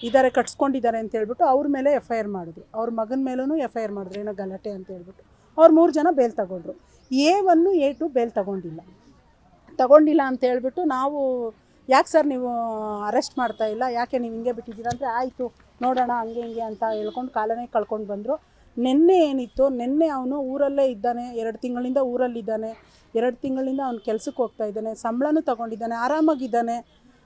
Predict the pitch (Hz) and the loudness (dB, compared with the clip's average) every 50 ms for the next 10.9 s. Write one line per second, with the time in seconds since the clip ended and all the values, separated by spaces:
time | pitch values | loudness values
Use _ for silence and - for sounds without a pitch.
0 | _ _ _ - 262 277 277 269 - - 302 247 285 277 302 359 - - - 269 | _ _ _ -2 0 2 0 0 -2 -4 -2 0 2 2 2 0 0 0 2 4
1 | 254 262 302 330 330 330 311 330 320 320 277 254 277 302 302 311 302 277 294 247 | 4 6 6 6 4 4 4 2 2 2 2 0 0 0 0 -2 -2 -4 -6 -6
2 | 285 277 277 269 269 269 254 - 254 262 262 269 285 302 294 277 285 - 370 370 | -6 -6 -6 -6 -8 -8 -6 -4 -4 -2 2 2 2 2 0 -4 -4 -4 -2 -2
3 | 320 302 302 302 294 311 330 302 294 285 277 277 277 285 285 - 294 277 277 285 | -2 -2 0 0 0 0 0 0 -2 -2 -4 -4 -4 -4 -6 -6 -6 -4 -4 -2
4 | 277 269 262 277 269 269 262 247 254 247 247 254 233 240 254 - 330 320 269 269 | -4 -4 -4 -2 -2 -2 -2 -2 -4 -4 -4 -6 -6 -10 -8 -6 -4 -4 -4 -4
5 | 277 277 226 226 220 247 262 262 277 262 254 254 262 339 339 277 254 277 269 - | -4 -4 -2 0 0 0 0 -2 -4 -4 -2 -4 -4 -4 -4 -4 -4 -6 -8 -4
6 | - 247 240 233 214 214 214 202 - - 226 240 262 277 269 - 277 269 269 277 | -2 -2 -2 0 -2 -6 -8 -8 -8 -10 -10 -10 -10 -10 -6 -4 -2 -2 -2 -2
7 | 277 262 254 262 269 302 294 262 233 226 226 226 233 254 233 240 233 220 220 214 | -4 -6 -8 -8 -6 -6 -6 -6 -6 -8 -8 -8 -8 -6 -6 -6 -6 -6 -8 -10
8 | 220 202 196 214 262 269 - 214 214 214 208 196 180 175 - - - - _ _ | -12 -14 -12 -12 -14 -8 -6 -6 -6 -6 -6 -10 -10 -10 -12 -14 -16 -18 _ _
9 | _ _ _ _ _ _ - 269 269 277 262 247 240 240 254 247 214 226 214 220 | _ _ _ _ _ _ 2 2 2 4 2 -2 -2 -4 -4 -2 -2 0 0 0
10 | 220 - 240 220 208 185 202 185 190 190 190 - 277 302 330 - _ _ | 0 0 -2 -4 -4 -6 -8 -8 -8 -8 -6 -2 -2 -4 -4 -4 _ _